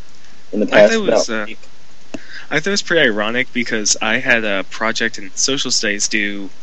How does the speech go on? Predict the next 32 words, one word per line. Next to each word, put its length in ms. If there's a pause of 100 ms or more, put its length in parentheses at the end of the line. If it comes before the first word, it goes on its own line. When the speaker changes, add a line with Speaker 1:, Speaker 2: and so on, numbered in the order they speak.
(220)
Speaker 2:
the 340
day 420
after 560
the, 480
uh, 300
blackout. 500 (640)
And 400
so, 560
uh, 180
a 20
lot 180
of 60
people 320
were 140
doing 220
the 60
whole 200
procrastinating 640
thing, 320
and 80
they 40
had, 200
like, 180
stuff 400
on 160
Wikipedia 560
they 80
were 60
gonna 140
try 220
and 80
use, 400